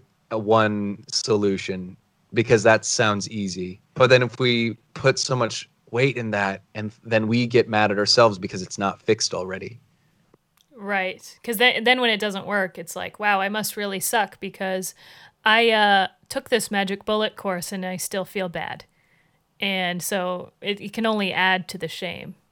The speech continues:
Speaker 2: Um, yeah,
Speaker 1: I think,
Speaker 2: yeah.
Speaker 1: I think taking, give it, taking away some of the power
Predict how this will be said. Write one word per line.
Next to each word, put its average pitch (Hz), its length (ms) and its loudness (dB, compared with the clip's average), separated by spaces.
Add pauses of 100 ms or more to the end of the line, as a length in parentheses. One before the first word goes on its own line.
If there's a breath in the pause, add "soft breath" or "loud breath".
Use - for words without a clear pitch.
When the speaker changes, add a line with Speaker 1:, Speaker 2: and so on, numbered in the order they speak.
(420)
Speaker 2:
Um, 160 480 -10
yeah, - 160 -8
Speaker 1:
I 156 100 8
think, 202 240 2
Speaker 2:
yeah. 82 160 -16 (320)
Speaker 1:
I 143 100 6
think 165 320 4 (420)
taking, 143 680 4 (300)
give 143 180 8
it, 120 240 -4
taking 180 340 6
away 117 640 8
some 127 240 4
of 120 80 2
the 98 60 4
power 98 600 4